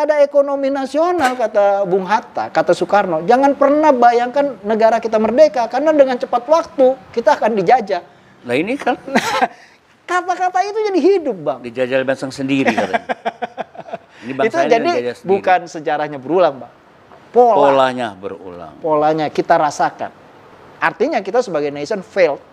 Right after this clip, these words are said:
Speaker 2: Gagal ya?
Speaker 1: Gagal.
Speaker 2: Ya, nggak mungkin.
Speaker 1: Karena generasi yang baik, harusnya generasi yang, eh, generasi yang baik adalah generasi yang lebih baik dari generasi sebelumnya.
Speaker 2: Itu
Speaker 1: Itu
Speaker 2: ha-
Speaker 1: pentingnya sejarah, Bang.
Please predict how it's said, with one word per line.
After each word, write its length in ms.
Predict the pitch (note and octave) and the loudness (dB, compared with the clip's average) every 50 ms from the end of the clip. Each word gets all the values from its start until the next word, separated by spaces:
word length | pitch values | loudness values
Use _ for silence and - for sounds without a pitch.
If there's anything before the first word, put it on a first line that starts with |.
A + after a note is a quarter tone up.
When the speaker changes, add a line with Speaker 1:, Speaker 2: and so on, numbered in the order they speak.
| _ - - - - - - - - - - - | _ -20 -20 -20 -20 -20 -20 -20 -20 -20 -20 -10
Speaker 2:
Gagal 400 | - G#2 G#2 G2+ F#2 G#2 F#2 F2 E2+ | -2 0 0 0 2 2 2 2 2
ya? 120 | E2+ F2 F#2+ C3+ | -2 -4 -6 -8
Speaker 1:
Gagal. 240 | B2+ A#2+ C3 F#2+ - - - - - - - - - - - - - - - - - - - - | -8 -10 -12 -12 -12 -16 -20 -20 -20 -20 -20 -20 -20 -20 -20 -20 -20 -20 -20 -20 -20 -20 -20 -14
Speaker 2:
Ya, 120 | - A2 A2+ | -2 -2 -2
nggak 140 | A#2 B2 D3 | 2 2 2
mungkin. 120 | D3+ D#3 | 4 4
Speaker 1:
Karena 160 | G#3+ C4 F4 F4 | 2 2 2 0
generasi 500 | B3+ B3 B3+ A#3+ A#3 A3 G#3+ G#3 G3+ - | 2 2 2 2 2 -4 -4 -4 -4 -4
yang 140 | G3 E3 D#3+ | -6 -6 -4
baik, 340 | D#3+ F3+ B3+ E4+ B3+ E3 D3+ - | -6 -4 -2 0 -2 -2 -4 -8
harusnya 280 | G3 E3 F#3 G#3+ C4 | -10 -10 -8 -8 -6
generasi 520 | G#3 F#3+ F#3 F3 E3+ E3 F3 G3 G#3 - C4 | -4 -4 -4 -4 -2 -2 -2 -4 -4 0 0
yang, 140 | B3+ C4 C4 B3+ - - - - - - - - - - | 0 0 0 -6 -16 -20 -20 -20 -20 -20 -20 -20 -20 -2
eh, 120 | - A3+ | 0 0
generasi 640 | A#3 G#3+ G#3+ G#3+ G#3+ G3+ G3+ G#3+ A#3+ B3 - - B3+ A#3 A3+ G#3+ G3 _ _ _ | 0 0 -2 -2 -4 -4 -4 -4 -4 -6 -6 -6 -6 -6 -6 -8 -12 _ _ _
yang 220 | G3+ F3 F3+ F3 | -2 -2 -2 -2
baik 380 | E3 D3+ D3+ F#3 B3 D4 D4 B3+ - - - _ _ _ _ _ - | -2 -2 0 2 2 2 0 -2 -6 -18 -20 _ _ _ _ _ -6
adalah 200 | _ F3 F3+ A3+ | _ 2 2 2
generasi 420 | A#3+ F#3+ F3 E3 E3 D#3+ F#3 G#3 - | 2 2 -2 -2 0 -2 -2 0 0
yang 100 | A#3+ G#3+ | 0 2
lebih 160 | G3 E3 D3+ | 2 0 2
baik 240 | C#3 F3 G#3 A#3+ A#3 | 4 2 2 2 0
dari 180 | G3+ E3 D#3 D#3+ | -2 -4 -4 -4
generasi 420 | D#3+ D#3+ C#3+ C#3+ C3+ C3+ C3 - | -6 -8 -10 -10 -12 -12 -14 -14
sebelumnya. 580 | C3+ - D3 B2+ A#2+ D3 E3+ D#3+ C#3 B2 A#2 A#2+ B2 - - - - - - - - - - - | -14 -14 -14 -10 -10 -10 -10 -10 -12 -14 -16 -18 -20 -20 -20 -20 -20 -20 -20 -20 -20 -20 -16 -6
Speaker 2:
Itu 160 | - - A3 | 0 2 2
Speaker 1:
Itu 140 | C#4 - F4 | 4 4 2
Speaker 2:
ha- 80 | F4 | 4
Speaker 1:
pentingnya 520 | - C#4 A#3 A3 - A#3 G#3 G3 F3+ E3+ D#3 | 2 0 0 -2 -10 -12 -12 -10 -12 -12 -14
sejarah, 420 | C#3+ _ - C3+ C#3 D#3 F3 F3+ E3 | -14 _ -12 -6 -4 -4 -2 -2 -4
Bang. 180 | D3 C#3 B2+ | -6 -10 -20